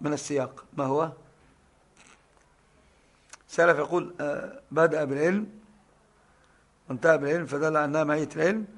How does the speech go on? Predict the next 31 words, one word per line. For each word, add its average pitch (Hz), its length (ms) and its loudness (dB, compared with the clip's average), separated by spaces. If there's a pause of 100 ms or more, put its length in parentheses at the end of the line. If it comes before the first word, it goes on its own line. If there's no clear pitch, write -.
(440)
طيب، 143 140 -2
جيد، 170 300 4
هي 160 160 2
إجابة 170 280 4
سديدة، 214 540 2 (220)
لكن 165 320 0
أين 196 180 4
أنت 190 280 6
من 165 100 2
الدرس 156 340 0
الأول؟ 156 400 4 (380)
لما 208 200 4
تخلفت 208 520 6
عن 160 120 2
الدرس 165 340 2
الأول 196 320 6
والدرس 180 360 2
الثاني 180 380 4
يا 147 180 0
سلفي؟ 139 340 -2 (1200)
ما 165 120 6
الذي 196 300 6
منعك 202 380 8
من 165 80 -2
الدرس 175 320 2
الأول 214 300 12
والثاني؟ 175 400 4
لما 202 200 6
تخلفت 190 420 6
عنهما؟ 151 420 2 (480)
لما؟ 170 300 6